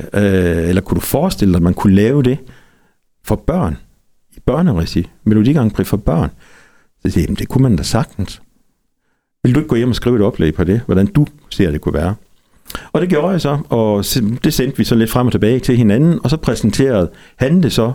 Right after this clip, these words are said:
for, øh, ledergruppen i D R, i det, der hed chefredaktionen, og fik det igennem der. Og jeg fik det igennem på Universal Music, hvor jeg var ansat dengang, at vi skulle ligesom, du ved, bakke det op. Fordi jeg sagde til,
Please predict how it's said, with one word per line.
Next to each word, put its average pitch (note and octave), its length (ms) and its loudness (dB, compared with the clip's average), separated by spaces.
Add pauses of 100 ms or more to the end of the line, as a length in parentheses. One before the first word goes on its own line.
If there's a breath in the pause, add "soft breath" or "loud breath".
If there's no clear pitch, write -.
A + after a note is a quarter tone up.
(160)
for, - 680 -2
øh, - 280 -2 (100)
ledergruppen G2 720 2
i F#2 160 0
D F#2 100 -2
R, A#2 300 2 (340 soft breath)
i F2+ 80 0
det, G2+ 120 2
der F#2+ 60 2
hed F#2+ 80 2
chefredaktionen, G2+ 680 0 (800 soft breath)
og - 100 -2
fik - 240 -2
det A#2 60 4
igennem A#2+ 420 2
der. C#3+ 280 -4 (280)
Og B2+ 120 2
jeg D#3+ 100 0
fik B2+ 220 -2
det A2 60 4
igennem G#2+ 360 2
på - 80 0
Universal F#2 520 2
Music, G#2+ 300 0
hvor F#2+ 120 2
jeg F#2+ 80 2
var F#2 60 2
ansat G2+ 320 -2
dengang, A2 360 0 (380 loud breath)
at F#2+ 340 -2
vi C3+ 100 4
skulle G#2 240 2
ligesom, G#2+ 320 0 (160)
du G2 60 2
ved, G#2+ 120 4
bakke F2 320 -4
det F#2 60 2
op. - 140 0
Fordi B2 280 0
jeg C3+ 80 0
sagde E3 260 0
til, G#2+ 200 0